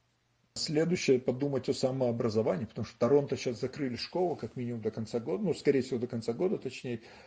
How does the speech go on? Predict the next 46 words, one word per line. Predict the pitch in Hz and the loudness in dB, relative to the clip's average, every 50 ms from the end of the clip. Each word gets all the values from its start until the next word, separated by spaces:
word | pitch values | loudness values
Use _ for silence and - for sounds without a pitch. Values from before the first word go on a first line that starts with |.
| - - - _ - | -20 -20 -20 _ -8
и | - | -8
сказали, | - - - 143 135 135 127 | -8 2 6 6 6 8 6
вот | 117 127 117 | 2 0 -2
шести-семиклассникам, | - - 113 - - - 180 170 - 143 127 123 - 143 147 143 - - 117 - 123 | -2 -4 -8 -8 -8 -8 -10 -8 -8 -8 -8 -4 0 2 2 2 0 -4 -6 -6 -6
я | 120 | -6
почитал, | 110 - - - - 160 139 147 - | -8 -10 -10 -4 0 2 2 2 2
онлайн | 143 123 123 127 120 113 131 160 160 139 - | 0 -2 0 0 2 2 2 2 2 -2 -4
правительство | - 135 113 110 117 117 - - - - 107 | -2 -2 -2 0 -2 -6 -8 -10 -10 -10 -6
там | - 117 107 107 104 | -4 -4 -4 -2 -2
даст | 110 104 - - - | -2 -2 -2 -6 -12
какое-то | - - - 123 107 104 - 101 98 98 98 98 | -14 -6 -4 -4 -4 -2 -2 -2 0 0 0 0
два | 98 101 107 120 120 | -2 0 2 2 2
часа | 117 - - - 117 | 2 0 -2 -2 -2
в | 113 110 | -2 -2
день. | 113 113 104 92 | -2 -2 -2 -2
Что | - - 117 | -4 -4 -4
такое | 123 - 135 123 | 0 2 2 4
два | 120 123 120 | 4 2 2
часа | - - 135 117 | 2 2 2 2
в | 117 | 2
день | 123 127 131 | 0 -2 -2
для | 120 113 113 | 0 0 0
ребёнка | 117 113 107 123 156 - - 117 | 0 0 -2 -4 -6 -6 -8 -12
посидеть | - 107 - 143 123 107 - | -14 -14 -8 -6 -6 -6 -6
у | 120 | -6
компьютера? | - 110 98 - 127 127 - 139 131 127 - - - - - - - - - - - - - _ _ _ _ - | -4 -4 -4 -2 -4 -4 -4 -4 -6 -6 -8 -12 -18 -20 -20 -20 -20 -20 -20 -20 -20 -20 -20 _ _ _ _ -4
Я | 110 110 110 110 110 110 113 | 0 2 4 4 4 2 0
думаю, | 107 107 117 113 113 110 | 0 0 0 0 0 0
это, | 107 - | -2 0
конечно, | - 123 107 101 101 - 120 | 0 0 0 0 0 -2 -2
не | 110 113 123 139 135 | -2 -2 0 0 0
лучший | 131 135 131 - - 123 | 0 0 -2 -2 -2 0
вариант. | 117 113 117 131 170 226 226 - | 2 2 2 2 2 0 0 0
Тоже | - 151 131 117 127 | 0 -2 -2 -2 -6
то, | - - 143 | -2 0 0
что | 131 - - 147 | 0 0 -4 -6
нам | 135 135 131 | -6 -2 -2
надо | 127 123 127 131 | -2 0 2 0
учить | 131 131 131 - 143 123 117 | 0 0 -4 -8 -8 -6 -4
детей, | 110 110 107 - 127 - 101 | -4 -4 -2 -2 -2 -2 -2
более | 180 156 123 117 113 117 113 110 110 | -2 -2 -2 -2 0 0 0 0 -2
так | 110 107 104 - - | -4 -6 -10 -6 -4
личностно | 113 135 180 - - - 139 113 - - - 117 | -4 -4 -4 -6 -10 -8 -8 -8 -8 -6 -6 -6
вкладывать | 104 - - 131 117 113 107 107 110 107 - - | -6 -2 0 2 2 2 2 0 -6 -8 -6 -4
в | 107 | -4
это. | 98 95 - 92 90 | -4 -2 -4 -6 -8